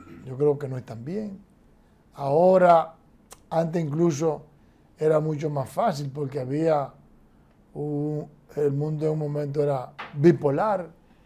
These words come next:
en un momento era unipolar, Estados Unidos ahora es multipolar. Muchos países con poder económico,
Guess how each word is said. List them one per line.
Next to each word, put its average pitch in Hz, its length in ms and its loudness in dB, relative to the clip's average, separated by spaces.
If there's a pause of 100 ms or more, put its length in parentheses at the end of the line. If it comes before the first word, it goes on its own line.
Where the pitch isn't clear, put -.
(360)
en 139 140 -4
un 147 60 -2
momento 143 540 -4
era 139 280 -6
unipolar, 170 760 2 (120)
Estados 131 340 -6
Unidos 143 220 0
ahora 139 240 2
es 139 40 0
multipolar. 147 800 0 (720)
Muchos 147 300 -2
países 156 460 0
con 143 280 -2 (840)
poder 175 420 8
económico, 214 880 4